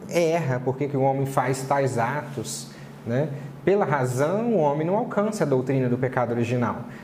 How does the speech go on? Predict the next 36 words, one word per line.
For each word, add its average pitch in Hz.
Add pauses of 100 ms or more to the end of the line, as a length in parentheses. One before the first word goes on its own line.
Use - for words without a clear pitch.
(120)
mas 127
ele 143
alcança 147
os 151
efeitos 185
do 208
pecado 202
original, 190
vê 131
que 131
o 151
homem 143 (280)
comete 127
erros, 160 (500)
né? 120 (1300)
É, 117 (120)
e 170
assim 185
vai, 107
né? 131
Então, 196
esses 190
dois 240
caminhos 170
para 156
o 151
conhecimento 147
de 139
Deus, 117 (260)
o -
da 151
razão 170
e -
o -
da 180
fé, 110